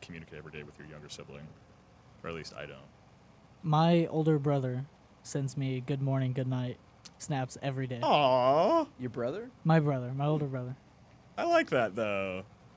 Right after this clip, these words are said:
Speaker 2: Yeah, he does it to the whole family. We have a family group chat on Messenger, and he,
Speaker 1: I,
Speaker 2: he
Speaker 1: that's
Speaker 2: also, like, he'll send me individually, and then the whole group chat will get the good morning, good night.
Speaker 1: I like that a lot, actually.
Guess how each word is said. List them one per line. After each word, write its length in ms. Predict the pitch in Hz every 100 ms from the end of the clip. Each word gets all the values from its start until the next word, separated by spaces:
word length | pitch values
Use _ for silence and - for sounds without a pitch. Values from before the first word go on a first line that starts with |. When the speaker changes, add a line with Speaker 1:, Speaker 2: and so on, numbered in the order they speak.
| -
Speaker 2:
Yeah, 160 | 135
he 180 | 135 175
does 220 | 180 196
it 60 | 208
to 80 | 208
the 80 | 180
whole 140 | 170
family. 320 | 156 147 139
We 120 | 135 156
have 100 | 151
a 80 |
family 320 | 147 156 151 143
group 240 | 135 139
chat 180 | - 127
on 140 | 127
Messenger, 400 | 127 127 131 123
and 100 | 120
he, 40 | 123
Speaker 1:
I, 180 | 135 131
Speaker 2:
he 80 | 143
Speaker 1:
that's 200 | 151 147
Speaker 2:
also, 380 | 151 170 139 139
like, 180 | 147 156
he'll 100 | 175
send 220 | - 175
me 120 | 170
individually, 600 | 180 165 160 160 156 147
and 100 | 135
then 120 | 143 139
the 80 |
whole 340 | 127 147 143 139
group 240 | 135 131
chat 200 | - 131
will 100 | 127
get 200 | 127 127 - -
the 120 | 143
good 160 | 135 135
morning, 260 | 127 123
good 100 | 127
night. 260 | 127 123 123 -
Speaker 1:
I 60 | 143
like 160 | 120
that 100 | -
a 40 | 85
lot, 180 | 80 76
actually. 320 | 73 -